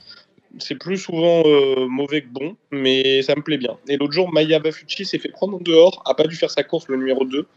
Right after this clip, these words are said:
Donc j'aurais tendance à aller vers ses profils, euh, avec le sept de Cerisi et le huit Vento d'Estade, donc deux, sept, huit, onze. Et, euh, vraiment dans les jumelles, le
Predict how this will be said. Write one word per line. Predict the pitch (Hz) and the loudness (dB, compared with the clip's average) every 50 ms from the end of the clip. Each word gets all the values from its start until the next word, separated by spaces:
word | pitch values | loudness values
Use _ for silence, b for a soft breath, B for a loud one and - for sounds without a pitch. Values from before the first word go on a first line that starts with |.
| B B B B B B B B B B B _ - | B B B B B B B B B B B _ -4
Donc | - 143 151 | 0 0 0
j'aurais | 147 151 156 160 165 | 2 4 4 4 4
tendance | 165 160 160 175 190 - | 4 2 0 0 0 2
à | 160 | 2
aller | 151 151 170 | 2 2 2
vers | 160 165 156 | 0 0 -2
ses | - - 151 | -2 -4 -6
profils, | - - 156 151 - - 170 175 170 | -2 0 -2 -2 -2 -2 -4 0 2
euh, | 151 135 131 120 | 2 4 4 2
avec | 107 127 135 135 | 2 2 0 0
le | 131 143 | -2 -4
sept | 143 - 160 - _ _ - 147 139 | -4 -4 -6 -6 _ _ -20 -20 _
de | 135 135 | -20 -18
Cerisi | - - 143 135 143 135 135 147 160 | -12 -10 -6 -6 -6 -6 -6 -4 -4
et | 156 | -2
le | 135 127 127 | -2 -2 -2
huit | 127 143 151 143 | -4 -4 -8 -6
Vento | 135 135 131 - 135 | -6 -6 -4 -4 -4
d'Estade, | 131 131 127 - - 156 180 170 | -4 -4 -4 0 0 0 0 0
donc | 135 131 127 120 - | -2 -4 -4 -4 -4
deux, | - 147 156 160 | -2 -2 -2 -2
sept, | - - - - 151 147 - | -4 -4 0 0 0 0 0
huit, | - - 151 147 - - | -8 -10 -10 -10 -10 -6
onze. | 151 165 175 190 185 - B B B B B B - | -4 -2 -2 -2 -4 -8 B B B B B B 0
Et, | - 147 156 160 | 4 6 8 8
euh, | 151 147 147 | 8 6 6
vraiment | 139 - 160 165 180 196 190 | 2 0 0 0 0 0 0
dans | 170 160 | 0 0
les | 156 156 | 0 0
jumelles, | 151 139 147 156 165 180 180 | -2 -2 -4 -2 -2 0 0
le | 165 151 151 151 | 0 0 0 -2